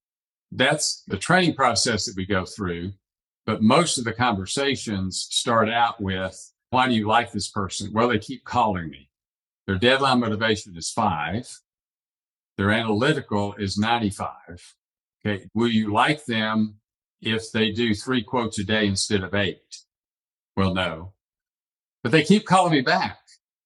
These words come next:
<laughs> I said, "Okay, let's review this again." <laughs> I'm, I'm serious.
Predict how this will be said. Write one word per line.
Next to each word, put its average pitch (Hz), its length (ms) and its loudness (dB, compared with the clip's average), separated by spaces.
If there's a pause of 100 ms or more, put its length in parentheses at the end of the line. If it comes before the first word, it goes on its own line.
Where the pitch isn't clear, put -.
(240)
<laughs> - 460 -18
I 143 80 -4 (760)
said, 113 180 -4
"Okay, 123 320 2
let's 113 200 -6
review 127 260 0
this - 180 -4
again." 156 240 -6 (280)
<laughs> - 300 -12
I'm, 120 180 0
I'm 120 200 0
serious. 180 720 -2